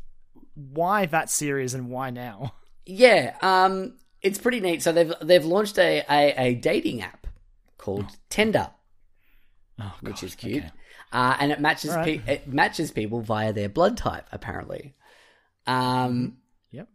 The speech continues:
Speaker 2: but yeah, so, uh, apparently it looks like a pretty legit site, but, um, fans, uh, look, delved a little bit deeper, and people with, um,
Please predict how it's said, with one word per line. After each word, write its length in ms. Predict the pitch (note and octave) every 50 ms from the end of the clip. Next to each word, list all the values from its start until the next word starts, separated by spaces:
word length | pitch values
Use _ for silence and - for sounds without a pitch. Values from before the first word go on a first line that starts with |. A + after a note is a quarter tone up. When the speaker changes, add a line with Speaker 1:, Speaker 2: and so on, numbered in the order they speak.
| _ _ -
Speaker 2:
but 420 | C#3+ B2+ - E3 D#3 D3+ D3 - -
yeah, 360 | D3 D#3 D#3 D3+ C#3 B2 A#2
so, 260 | A2+ - - D3 D3
uh, 200 | C#3+ - D3 D3 -
apparently 380 | C#3+ C3 D3 D3+ D#3 D#3 D#3 D#3 D3 -
it 160 | - D3+ C#3+ D3+
looks 220 | E3 E3+ - -
like 140 | F3 E3 D3+
a 100 | D#3+ -
pretty 280 | - - - F#3 F3+
legit 440 | E3 D3+ D3 C3+ G#2+ B2 C#3+ C#3 -
site, 400 | - - C#3+ B2 A#2 G#2 G2+ - - _ _
but, 240 | - B2 A#2 - -
um, 360 | A#2+ A2+ A2 A2 A2+ A#2 A2+ - - - - - _ _
fans, 600 | - - D3+ D3+ D3+ D3+ D#3 C#3+ - - - - _ _ - C3 - - -
uh, 120 | C3+ C3
look, 460 | C3 B2+ B2+ C3+ D3+ D3+ C#3 B2 G#2 G2
delved 280 | - D3 D3 D3+ C3+
a 40 | D3+
little 160 | D3+ D#3 D3+ C#3
bit 120 | B2+ G#2
deeper, 280 | - B2 A#2+ B2+ B2+ A#2+
and 180 | G#2 G#2+ A2+ A2+
people 280 | B2+ C3 A#2+ A#2+ B2
with, 160 | A#2+ B2 A2 B2
um, 540 | A#2 A#2 A2+ A2+ A2+ A2 G#2+ A2 A2 A#2